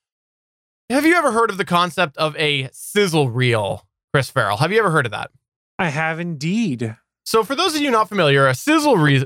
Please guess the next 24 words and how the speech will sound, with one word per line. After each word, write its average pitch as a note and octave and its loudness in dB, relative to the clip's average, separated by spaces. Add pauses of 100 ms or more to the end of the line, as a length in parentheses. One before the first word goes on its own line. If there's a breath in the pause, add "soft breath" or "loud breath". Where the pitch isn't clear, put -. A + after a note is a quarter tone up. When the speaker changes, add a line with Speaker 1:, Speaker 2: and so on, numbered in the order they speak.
Speaker 1:
reel C#3 2
is C#3 0
essentially G3 0 (420)
a D3+ -2 (500)
cl-, - -8
a - -4
bunch C4 -2
of G3 -2
clips - -2 (220)
in F#3 0
order E3+ 2
to D#3 -2 (300)
create C4 -2
some F3 0
hype D#3 -4 (220)
to E3 -2
do C#3+ 2
with B2+ 0
something. - -8 (240)
You, D4+ 0
you G#3+ -2
get G#3 0
this G3+ 0
where, E3 0